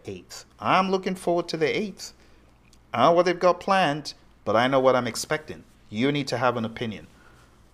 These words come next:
Those of you who missed it in the very beginning, go on down to tinyurl dot com forward slash pembok domains. Also go on down to tinyurl dot com forward slash pembok principles. I want you to download these free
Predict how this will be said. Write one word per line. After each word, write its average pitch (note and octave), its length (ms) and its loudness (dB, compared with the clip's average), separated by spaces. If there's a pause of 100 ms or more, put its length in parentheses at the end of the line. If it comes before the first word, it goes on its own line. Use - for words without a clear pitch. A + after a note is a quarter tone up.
(220)
Those B3+ 200 8
of A3 120 4
you G#3 100 -2
who G3 100 0
missed F3 280 0
it D#3+ 40 2
in C#3+ 60 0
the C3+ 60 -2
very D3 200 4
beginning, C3+ 360 -2
go D3+ 120 0
on C#3+ 100 0
down C#3+ 180 4
to C3+ 60 -8
tinyurl D#3+ 760 0
dot C#3 160 -4
com C#3 280 -4
forward C3+ 240 -2
slash B2+ 320 -4
pembok C3+ 440 -2
domains. D3+ 600 -4 (480)
Also A2 220 -4
go B2 120 -2
on B2 140 0
down B2 200 2
to A#2 80 -8
tinyurl B2+ 640 0
dot A2+ 140 -4
com B2+ 240 -2
forward A#2+ 220 -6
slash A2+ 200 -4
pembok B2 400 -6
principles. C3+ 600 -2 (460)
I C#3+ 240 6
want D#3+ 340 0
you E2+ 220 -8 (360)
to A2 100 -4
download B2+ 680 4 (220)
these A2+ 480 -2 (200)
free F3+ 640 2